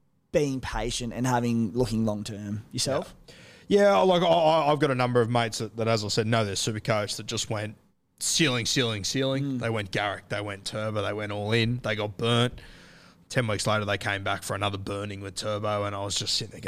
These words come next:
Speaker 2: going, "You're fucking mad. Just, just sit on your hands.
Speaker 1: Yeah.
Speaker 2: Just, just see what happens there."
Speaker 1: I'll
Speaker 2: So
Speaker 1: tell, I'll tell you one strategy that I've, I've mentioned before plenty of times, but now that we're getting depth in positions, and not just depth, like guns,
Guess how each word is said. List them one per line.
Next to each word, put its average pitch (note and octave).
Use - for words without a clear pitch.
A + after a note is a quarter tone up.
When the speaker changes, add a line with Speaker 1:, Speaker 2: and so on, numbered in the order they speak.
Speaker 2:
going, G2
"You're G#2
fucking -
mad. -
Just, -
just -
sit A2+
on G2
your F#2+
hands. G2
Speaker 1:
Yeah. G#2
Speaker 2:
Just, A#2
just B2
see A#2+
what F#2+
happens G2
there." G#2
Speaker 1:
I'll C#3+
Speaker 2:
So C3
Speaker 1:
tell, F#3+
I'll D3+
tell F#3+
you G3
one D#3+
strategy D3
that C3
I've, A2
I've A#2+
mentioned C3
before A2
plenty A#2
of A2
times, A#2
but B2
now D#3
that E3+
we're D#3
getting C3+
depth B2
in C3
positions, B2
and C#3
not F3+
just C3+
depth, -
like A#2
guns, B2+